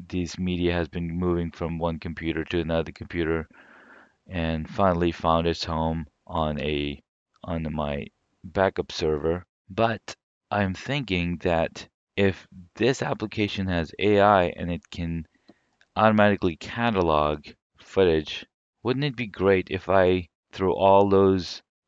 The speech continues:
video folders at it and it goes through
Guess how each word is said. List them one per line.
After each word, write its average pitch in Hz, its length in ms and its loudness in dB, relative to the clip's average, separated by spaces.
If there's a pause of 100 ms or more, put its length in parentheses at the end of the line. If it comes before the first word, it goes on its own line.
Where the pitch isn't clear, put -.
video 117 320 2
folders 87 680 0
at 92 260 2
it - 320 -4 (300)
and 92 160 -2
it 82 120 -6
goes 120 360 4
through 101 640 2